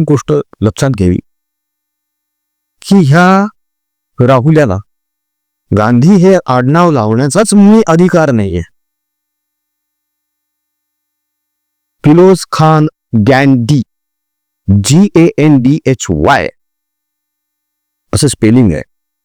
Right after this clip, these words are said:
मात्र पहिल्यापासून आपल्या देशातल्या भोळ्या भाबड्या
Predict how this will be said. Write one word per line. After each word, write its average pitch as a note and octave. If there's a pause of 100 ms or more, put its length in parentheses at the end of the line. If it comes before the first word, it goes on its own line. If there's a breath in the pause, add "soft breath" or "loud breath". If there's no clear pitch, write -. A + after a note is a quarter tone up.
(420)
मात्र B2+ (160)
पहिल्यापासून A2+ (800)
आपल्या C3 (140)
देशातल्या B2
भोळ्या G#2+
भाबड्या A#2+